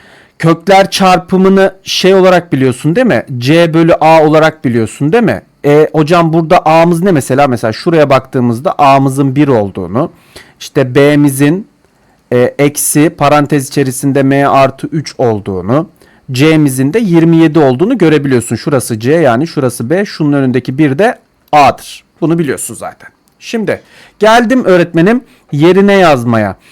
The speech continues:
E, ben x bir çarpı x iki C bölü A'ydı. C'yi yirmi yedi dedim öğretmenim. E, A'mız da bir, yirmi yedi mi geldi? Y, yani x bir çarpı x iki yirmi yedi ise ya bu x bir dediğimiz şey x ikinin karesine eşit değil mi?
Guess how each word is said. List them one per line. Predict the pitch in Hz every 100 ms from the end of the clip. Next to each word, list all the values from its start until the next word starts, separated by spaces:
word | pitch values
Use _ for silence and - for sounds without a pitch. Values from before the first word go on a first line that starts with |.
| - -
E, | 185 185 175
ben | 196 196 - _
x | 185 170 -
bir | 196 175
çarpı | 196 185 190
x | - 190
iki | 180 160
C | 180 180
bölü | 180 185
A'ydı. | - 185 175 143
C'yi | 127 170 180 190 170 175
yirmi | 175 185
yedi | 185 170 190
dedim | 165 143 131
öğretmenim. | 123 120 - 120 131 107 156
E, | 156 175 220 _ _ _ _ _ _ _
A'mız | 135 151 175 165
da | 165 156
bir, | 180 185
yirmi | 143 147 156 170
yedi | 170 349
mi | 285
geldi? | 139 104 95 - _ - - -
Y, | 165 196 - - _
yani | 151 180 208 170 110 _ -
x | 170 - -
bir | 208 180
çarpı | - 185 180 175
x | - 170 - 185
iki | 165
yirmi | 185 165 170 170
yedi | 170 170
ise | 185 - 151 - _ -
ya | 123 139
bu | 139
x | - 123 -
bir | 147 139
dediğimiz | 143 139 135 123
şey | 143 131
x | 131 -
ikinin | 127 131 131
karesine | 131 127 120 127
eşit | 123 - -
değil | 180
mi? | 294 262 123